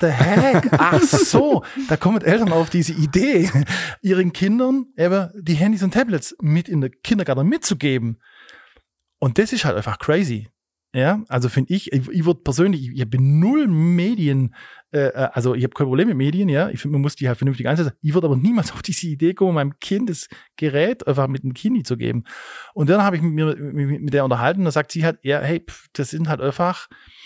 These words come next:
Speaker 1: Menschen, die halt da einen anderen Zugang dazu haben, andere Bildungsstand haben,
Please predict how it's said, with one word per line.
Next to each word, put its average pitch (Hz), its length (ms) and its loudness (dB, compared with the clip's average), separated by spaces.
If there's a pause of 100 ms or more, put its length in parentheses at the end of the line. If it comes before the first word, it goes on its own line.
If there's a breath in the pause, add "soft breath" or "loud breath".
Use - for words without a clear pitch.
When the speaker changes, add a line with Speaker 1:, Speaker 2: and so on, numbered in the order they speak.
(160 loud breath)
Speaker 1:
Menschen, 175 640 0
die 165 240 -4
halt 170 280 -4
da 160 100 0
einen 156 80 -4
anderen 147 260 -4
Zugang 180 280 -4
dazu 135 220 -2
haben, 131 200 0
andere 131 240 -4
Bildungsstand 175 1200 -4
haben, 180 260 -2